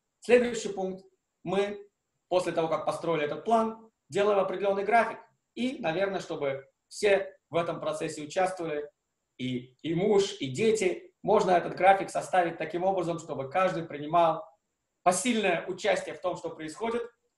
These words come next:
и каждый знал, что у него есть какая-то определенная обязанность, которая, в общем-то, на самом деле поможет, э, хозяйке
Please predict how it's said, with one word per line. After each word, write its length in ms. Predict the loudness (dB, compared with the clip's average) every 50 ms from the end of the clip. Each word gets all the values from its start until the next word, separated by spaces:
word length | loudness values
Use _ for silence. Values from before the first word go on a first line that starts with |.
| _ _ _ _
и 160 | -6 -6 -4
каждый 320 | 0 2 0 2 2 0 -2
знал, 240 | 0 2 0 0 0
что 160 | 0 -4 -4
у 20 |
него 160 | -4 -2 -2
есть 180 | -2 -2 -4 -6
какая-то 400 | -8 -6 -4 -2 -2 -2 -2 -4
определенная 480 | -6 -8 -10 -8 -4 -4 -4 -2 -4 -2
обязанность, 540 | 2 4 4 4 4 2 -4 -10 -12 -16 _ _ _ _ _
которая, 680 | _ -6 -4 -2 0 0 2 2 2 0 0 -2 -4 -10 -18 _ _ _ _ _ _ _ _
в 60 | -2
общем-то, 320 | -2 -2 -4 -6 -6 -4 -4
на 100 | -4 -2
самом 220 | -2 -4 -4 -4
деле 200 | -4 -6 -6 -8 -10 -10 _
поможет, 480 | -4 -4 0 0 0 0 0 -4 -10 -16 _ _ _ _ _ _ _ _ _ _ _ _ _ _ _ _ _ _ _
э, 120 | -14 -14
хозяйке 720 | -6 -4 -2 2 4 4 4 4 4 0 -4 -6 -6 -10